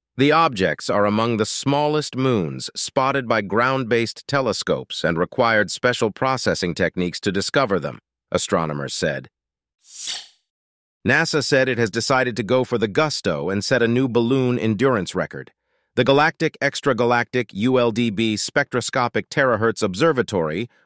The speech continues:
or gusto, balloon has been in the skies high above Antarctica for eight weeks,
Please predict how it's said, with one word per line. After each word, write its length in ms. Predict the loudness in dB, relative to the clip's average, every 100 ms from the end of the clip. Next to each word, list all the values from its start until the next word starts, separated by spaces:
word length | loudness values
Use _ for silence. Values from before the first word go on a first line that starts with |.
| 0
or 240 | 2 2
gusto, 640 | 2 0 0 0 -2 -2 -4
balloon 600 | -2 2 2 0 -2 -6 _ -2
has 160 | -2 2
been 160 | 2
in 120 | 2
the 80 | 0
skies 440 | 0 0 2 0 -2
high 240 | -2 0
above 300 | 2 2 0
Antarctica 720 | 0 0 0 0 0 -6 -6
for 180 | -2 -2 0
eight 180 | -2
weeks, 480 | 0 0 0 -6 -10